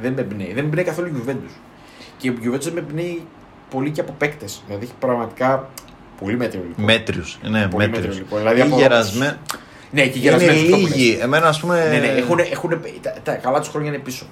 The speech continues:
Speaker 1: Πολύ πίσω κιόλας. Μερικοί παίκτες.
Speaker 2: Παρότι κάνανε ένα revive έτσι στο, στο Euro, ο Μπονούτσι, ο Κιελίνι.
Speaker 1: Εντάξει, με την εθνική τους είναι άλλη φάση.
Speaker 2: Ναι.
Speaker 1: Εντάξει, είχε και κάποιες δόσεις μέσα.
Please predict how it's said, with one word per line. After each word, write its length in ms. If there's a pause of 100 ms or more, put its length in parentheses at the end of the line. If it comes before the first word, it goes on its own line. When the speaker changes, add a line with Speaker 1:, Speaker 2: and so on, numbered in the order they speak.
Speaker 1:
Πολύ 200
πίσω 200
κιόλας. 400 (520)
Μερικοί 220
παίκτες. 160
Speaker 2:
Παρότι 240
κάνανε 340
ένα 160
revive 420
έτσι 180
στο, 360
στο 160 (140)
Euro, 280 (800)
ο 80
Μπονούτσι, 680
ο 420
Κιελίνι. 960
Speaker 1:
Εντάξει, 220
με 60
την 120
εθνική 240
τους 140
είναι 80
άλλη 160
φάση. 300
Speaker 2:
Ναι. 300 (680)
Speaker 1:
Εντάξει, 240
είχε 120
και 120
κάποιες 300
δόσεις 360
μέσα. 680